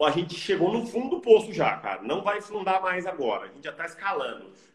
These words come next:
Porque os nossos negócios basicamente travaram completamente no mês de abril.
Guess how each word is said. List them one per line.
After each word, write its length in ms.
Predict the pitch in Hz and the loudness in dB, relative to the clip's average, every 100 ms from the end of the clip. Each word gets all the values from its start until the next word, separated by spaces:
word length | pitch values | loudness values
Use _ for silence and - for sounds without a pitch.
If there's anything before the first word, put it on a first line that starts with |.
| - | -20
Porque 580 | 139 165 156 160 - - | -8 -2 -2 -4 -14 -20
os 140 | 131 | -8
nossos 360 | 151 180 - - | -2 -2 -2 -4
negócios 500 | 151 123 160 - - | -2 2 0 0 -4
basicamente 760 | 156 160 160 156 143 151 156 | -2 0 0 -2 0 -2 -4
travaram 720 | - 160 165 190 127 139 151 151 | -4 0 0 0 -2 0 -2 -4
completamente 920 | 147 139 151 165 165 151 135 147 139 | -6 -6 -6 -6 -6 -8 -10 -14 -14
no 160 | 135 | -14
mês 200 | 127 127 | -12 -8
de 40 | 120 | -6
abril. 540 | 107 107 113 165 160 | -6 -6 -8 -10 -14